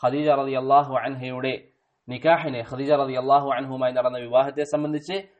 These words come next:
നബി സല്ലല്ലാഹു അലൈഹി വസല്ലമയുടെ മക്കളെ സംബന്ധിച്ച്, അതുപോലെ തന്നെ കഅബയുടെ നവീകരണ പ്രവർത്തനത്തിൽ നബി സല്ലല്ലാഹു അലൈഹി വസല്ലമ തങ്ങൾ പങ്കെടുത്തതിനെ സംബന്ധിച്ച് ഈ കാര്യങ്ങളാണ് നമ്മൾ പഠിച്ചത്. ബാക്കിയുള്ള കാര്യങ്ങൾ ഇൻഷാ അല്ലാഹ് വരുന്ന ദർസിൽ നമുക്ക് പഠിക്കാം.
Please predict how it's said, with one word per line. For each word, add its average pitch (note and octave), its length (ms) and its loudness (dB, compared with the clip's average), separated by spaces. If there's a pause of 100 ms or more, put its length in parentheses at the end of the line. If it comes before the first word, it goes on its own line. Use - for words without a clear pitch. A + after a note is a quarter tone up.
(120)
നബി B2 100 -8
സല്ലല്ലാഹു C3+ 560 2
അലൈഹി C3+ 360 0
വസല്ലമയുടെ B2+ 640 -4
മക്കളെ D3 380 0
സംബന്ധിച്ച്, B2+ 500 -8 (340)
അതുപോലെ D#3+ 400 2
തന്നെ B2 300 -4
കഅബയുടെ B2+ 600 2
നവീകരണ C3+ 580 0
പ്രവർത്തനത്തിൽ A#2+ 800 -2 (240)
നബി C3 80 -10
സല്ലല്ലാഹു B2 580 4
അലൈഹി B2 380 -4
വസല്ലമ A#2+ 520 -4
തങ്ങൾ A#2 320 -4
പങ്കെടുത്തതിനെ B2+ 760 -2
സംബന്ധിച്ച് G2+ 580 -10 (380)
ഈ D3+ 160 -4
കാര്യങ്ങളാണ് C3 460 2
നമ്മൾ B2 180 -2
പഠിച്ചത്. C#3 800 -4
ബാക്കിയുള്ള D#3 360 0
കാര്യങ്ങൾ B2 380 -4
ഇൻഷാ A#2 280 -2
അല്ലാഹ് A#2 220 0
വരുന്ന C3 260 -4
ദർസിൽ A#2 300 -2
നമുക്ക് A2+ 220 -12
പഠിക്കാം. A2+ 440 -4